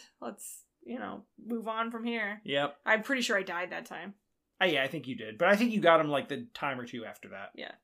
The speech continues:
Speaker 1: Obviously, Bell Gargoyle was
Speaker 2: Asylum Demon is a really good first boss because he teaches you what you're going to need to know for most of the bosses you fight thereafter, which is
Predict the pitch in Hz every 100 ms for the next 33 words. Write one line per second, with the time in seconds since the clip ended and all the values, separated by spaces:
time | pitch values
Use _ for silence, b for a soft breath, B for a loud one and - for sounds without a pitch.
0 | _ _ _ _ _ 233 240 233 233 208
1 | 202 202 196 190 190 190 180 - - -
2 | B B B B B B B B B B
3 | - 214 277 381 320 220 196 170 151 151
4 | 143 135 127 - 139 - - 147 - -
5 | 139 143 120 139 123 120 - 185 175 180
6 | 170 160 - _ - - 233 240 220 170
7 | 143 151 143 135 131 127 - _ _ _
8 | _ - 135 143 160 151 - 151 160 147
9 | 160 165 160 156 165 147 151 147 - 156
10 | 131 131 127 135 160 190 202 _ _ _
11 | - 165 156 151 147 143 156 156 - 160
12 | 123 135 120 127 127 135 120 127 120 139
13 | 127 123 123 120 120 123 170 180 180 147
14 | 143 143 139 135 120 -